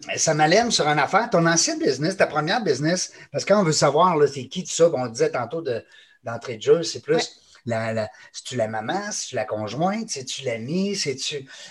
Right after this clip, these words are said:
Speaker 1: elle aime-tu les parties ? Euh, quand on dit on veut tout savoir, la première
Speaker 2: Ouais.
Speaker 1: entreprise.
Speaker 2: <laughs>
Speaker 1: Non, mais on est curieux, nous autres, hein, Joanne ? On veut, on aime ça, nous autres, on veut tout savoir.
Speaker 2: Ben, euh, avant de,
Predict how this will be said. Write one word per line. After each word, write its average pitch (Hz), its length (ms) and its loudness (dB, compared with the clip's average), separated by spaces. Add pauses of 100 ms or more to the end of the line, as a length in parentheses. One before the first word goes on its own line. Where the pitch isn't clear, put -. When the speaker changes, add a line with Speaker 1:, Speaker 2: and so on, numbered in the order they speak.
(100)
Speaker 1:
elle 120 140 -4
aime-tu 120 280 -6
les 113 120 -6
parties ? 202 680 4
Euh, 131 120 -2 (360)
quand 240 200 -2
on 131 100 0
dit 110 160 -4
on 208 140 -4
veut 147 140 -4
tout - 140 -8
savoir, 117 440 -2
la 123 100 -2
première - 320 -2
Speaker 2:
Ouais. 254 80 2
Speaker 1:
entreprise. - 460 2
Speaker 2:
<laughs> - 300 0 (180)
Speaker 1:
Non, 226 220 4
mais 139 240 0 (220)
on 127 120 -2
est 226 140 0
curieux, 247 380 0
nous 220 120 -2
autres, 175 200 2
hein, 311 80 2
Joanne ? 269 440 0
On - 60 0
veut, 147 160 4 (320)
on 139 160 -2
aime 160 160 -4
ça, 302 220 -2
nous 180 120 -2
autres, 147 280 4
on 127 80 -4
veut 147 160 2
tout 247 120 -4
savoir. 156 440 2 (800)
Speaker 2:
Ben, 226 140 4 (200)
euh, 233 40 2 (100)
avant 233 360 2
de, 202 400 0